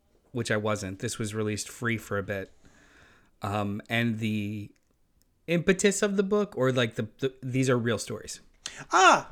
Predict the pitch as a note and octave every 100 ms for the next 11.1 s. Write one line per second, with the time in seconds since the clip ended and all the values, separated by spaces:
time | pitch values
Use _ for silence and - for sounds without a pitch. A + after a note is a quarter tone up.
0 | - F#3 G3 G#3+ A#3 A#3 C4 C4 C4+ C4+
1 | C#4+ D4 D#4+ C#4 G3 E3 D#3+ D3+ D3 C3+
2 | A#2 D3+ C3+ A#2 A2+ D3+ C#3+ C#3 C3 B2+
3 | C3+ B2+ B2 A#2 B2 B2 A#2 G#2+ G#2+ C3
4 | C3+ A#2 A2 C3+ B2 A#2+ A2+ - G3 -
5 | F3 D#4 D4 E3+ C3+ C3 D#3+ G3 D3+ C#3
6 | B2+ - B2+ A#2+ - A#2 D3 B2+ A#2 B2+
7 | B2 A#2+ C#3 B2+ B2 - B2+ C3+ A2+ G#2+
8 | A2+ A#2 A2 - A#2 A2+ A2+ A2 G#2 G#2
9 | G#2 - - - - - - A2+ G#2 G2+
10 | A2+ G#2 F#2+ - G#2+ A2 B2 B2+ - D4